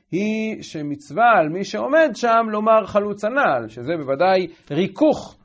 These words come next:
ממה שנאמר בתורה שבכתב. והדבר המעניין ביותר, כל הביטוי של "חלצה נעלו מעל רגלו", והביטוי "חלוץ". בתורה שבכתב,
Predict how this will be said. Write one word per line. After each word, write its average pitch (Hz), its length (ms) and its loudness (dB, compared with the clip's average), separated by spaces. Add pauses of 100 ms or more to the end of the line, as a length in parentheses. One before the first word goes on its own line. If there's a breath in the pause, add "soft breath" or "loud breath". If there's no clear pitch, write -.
(160)
ממה 165 540 -6
שנאמר 139 540 -6
בתורה 117 320 -8
שבכתב. 110 520 -16 (920)
והדבר 160 420 0
המעניין 269 580 2
ביותר, 127 680 -2 (600)
כל 269 180 2
הביטוי 240 400 -2
של 196 200 -2
"חלצה 190 720 0
נעלו 180 480 0
מעל 156 340 -2
רגלו", 170 500 -2
והביטוי 139 500 -8
"חלוץ". 175 760 -10
בתורה 202 360 -2
שבכתב, 127 560 -8